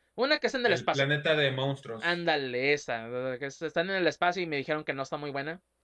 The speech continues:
Speaker 1: que es una, son tres partes en sí, pero que, eh, no, ninguna de las tres vale la pena, ¿verdad? Pero sí, es otra serie totalmente nueva. Y presentará un nuevo elenco y una historia completamente original,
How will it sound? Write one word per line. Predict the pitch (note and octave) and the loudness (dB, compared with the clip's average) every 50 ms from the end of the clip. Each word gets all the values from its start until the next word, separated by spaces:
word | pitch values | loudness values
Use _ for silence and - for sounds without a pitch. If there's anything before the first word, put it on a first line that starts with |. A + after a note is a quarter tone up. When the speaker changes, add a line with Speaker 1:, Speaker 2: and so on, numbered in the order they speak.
| _ _ _ _ _ _ _ | _ _ _ _ _ _ _
Speaker 1:
que | - C#3+ | 0 0
es | C#3 - - | 0 0 -2
una, | E3 D#3 D#3 D#3 D3+ C#3+ C3+ B2+ - _ _ _ _ _ _ _ _ _ _ _ _ - | -2 0 2 2 4 4 2 0 -2 _ _ _ _ _ _ _ _ _ _ _ _ -8
son | - D3+ C#3+ | -8 -4 0
tres | - D#3+ D#3 - | 0 0 2 2
partes | - C3+ B2+ - - G3 F#3+ D#3+ | 0 -2 -2 -2 -6 -8 -8 -10
en | C3 | -12
sí, | - - D3 G3 G#3+ _ _ _ | -12 -12 -14 -14 -16 _ _ _
pero | - C3+ C3+ C3 C3 B2+ A#2 A2+ A2+ - _ _ _ _ - | -6 -6 -6 -6 -6 -8 -10 -10 -14 -18 _ _ _ _ -12
que, | C#3 | -10
eh, | B2+ C3 C3 C#3+ D#3 D#3 D3+ | -10 -8 -6 -6 -4 -4 -6
no, | D3 C#3+ D3 D3 C#3+ C#3+ | -6 -8 -10 -12 -12 -12
ninguna | C#3+ D3+ D3 C#3+ C#3+ D3+ D#3 D#3+ | -12 -10 -10 -6 -4 -2 0 2
de | D#3 D3+ C#3+ | 2 2 2
las | B2+ B2 - | 0 -2 -2
tres | D3+ D3 D3 | -2 -2 0
vale | C#3+ C#3+ D3 | 2 2 2
la | C#3+ C3 | 2 2
pena, | - C3 C3 C#3+ D#3+ - _ _ _ _ _ _ _ _ _ _ _ _ _ - | 0 -2 -4 -6 -10 -14 _ _ _ _ _ _ _ _ _ _ _ _ _ -4
¿verdad? | C3 C3 C#3 D3+ D#3 - | -2 0 0 0 0 0
Pero | D3 C3 C3 | 0 0 0
sí, | C3 - - E3+ F3 F#3 F3 D3+ | -2 -2 -6 -6 -6 -6 -4 -2
es | D#3 D3 C#3 C3+ C3 - D#3 | -2 0 0 -2 -2 -2 -4
otra | D3 - C#3+ C3+ | -4 -4 -6 -2
serie | - - D3+ D3 D3 D3 | 0 2 4 4 4 2
totalmente | - - C3 - C3+ C3+ D3 C#3+ C#3 - C#3+ C3+ | 2 -2 -2 -2 -2 0 0 -2 -2 -2 -2 -2
nueva. | C3+ B2+ B2+ C3+ E3 G3+ G#3+ _ _ _ _ _ _ _ _ _ _ _ _ _ _ _ _ _ _ _ _ | 0 0 0 0 0 -2 -4 _ _ _ _ _ _ _ _ _ _ _ _ _ _ _ _ _ _ _ _
Y | - E3 F#3+ G3+ G3+ G3+ | -12 -10 -8 -8 -8 -6
presentará | F#3 - F3 F3 E3+ C#3 E3 D3 D3 | -4 -4 -4 -4 0 2 2 2 2
un | D#3 D#3 | 2 0
nuevo | D#3 D3+ C#3+ C#3+ | 0 0 2 2
elenco | D3 E3 F#3+ G3 G3+ G3+ - - G3 G3 F#3+ F#3+ | 0 0 0 -2 -4 -6 -6 -4 -2 0 0 0
y | E3+ D#3 | 0 -2
una | D3+ D3+ | -2 -4
historia | C#3+ - D#3+ D3+ | -4 -4 -4 -4
completamente | - - C3 D3 - - C#3 C#3 C#3+ | -4 -4 -8 -8 -8 -8 -8 -8 -8
original, | C3+ C3+ - G#3 G#3 A3+ A3+ A3 A3+ A3 | -8 -8 -8 -4 0 2 2 2 2 -2